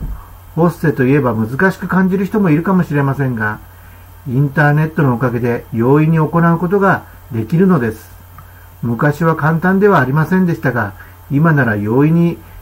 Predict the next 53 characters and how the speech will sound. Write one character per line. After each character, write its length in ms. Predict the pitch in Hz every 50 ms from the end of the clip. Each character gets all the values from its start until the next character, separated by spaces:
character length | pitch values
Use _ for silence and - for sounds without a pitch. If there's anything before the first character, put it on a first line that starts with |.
| - -
有 220 | 143 151 165 170
益 180 | 175 170 - 180
な 120 | 180 175
情 220 | 147 170 175 175 156
報 140 | 165 180 180
を 60 | 180
入 220 | 175 190 202 196
手 100 | 175 170
し、 260 | - - 131 120 120 - -
多 220 | 143 156 180 196
く 160 | 190 - 202
の 120 | 180 170 147
人 160 | - - 190
に 60 | 180
教 260 | 151 131 - - 139
え 60 | 135
る 80 | 135 139
こ 120 | 139 147
と 100 | 143 165
が 80 | 143 120
で 100 | 113 101
き 100 | 101 110
ま 140 | 104 98 92
す。 80 | - - - - - - - - - - - - - - - - - - -
そ 100 | 135 135
う 80 | 127
考 100 | - 139 143 147 147 156 165
え 80 | 165
れ 60 | 160
ば、 140 | 135 131 117
そ 120 | - 135 123
れ 80 | 131
だ 140 | 139 151 147
け 100 | 160 151
徳 240 | - 151 139 - 170
を 60 | 170
積 140 | 165 - 175
む 100 | 170 185
こ 120 | 175 196 190
と 100 | 214 190
が 100 | 175 -
簡 200 | - 123 135 147
単 200 | 143 170 170 170
に 80 | 175
な 120 | 175 202 220
っ 40 |
た 100 | 226 226
と 80 | 180 175
も 120 | 143 127
言 100 | 120 113
え 60 | 107 104
ま 160 | 98 98 98
す。 120 | - -